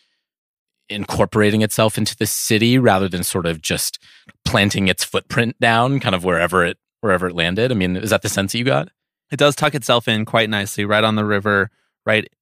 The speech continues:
Speaker 2: in, in among kind of, like, the downtown there. We stayed in a hotel downtown Pittsburgh. We walked about twenty minutes to the ballpark. It was very easy. Not, like, a lot of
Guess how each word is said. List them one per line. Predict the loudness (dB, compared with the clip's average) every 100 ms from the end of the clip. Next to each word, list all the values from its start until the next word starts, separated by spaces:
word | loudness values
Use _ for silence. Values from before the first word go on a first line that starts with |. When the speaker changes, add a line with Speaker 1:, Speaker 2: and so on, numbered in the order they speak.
| -4
Speaker 2:
in, | -2 -2 -2
in | -2 0 -2
among | -2 0 0 -2
kind | -2 -2
of, | 0
like, | -2 -6
the | -2
downtown | 0 0 -2 -2 0
there. | 0 -2
We | -2 -4
stayed | -2
in | -2
a | 0
hotel | -2 2 2
downtown | 2 0 0 -2 -2
Pittsburgh. | -6 -2 -2 -2 -6 _ _ _
We | -10
walked | -2 -2 -2
about | -4 -8 -6
twenty | -4 -2
minutes | 0 0 -2 -4
to | -2
the | 2
ballpark. | 2 4 2 0 -2
It | _ _ -10
was | -2
very | 0 2
easy. | -2 -2 -2 -2 -4 _ _ _ _
Not, | 0 2
like, | 2
a | 2
lot | 4 4
of | 2 -4 -16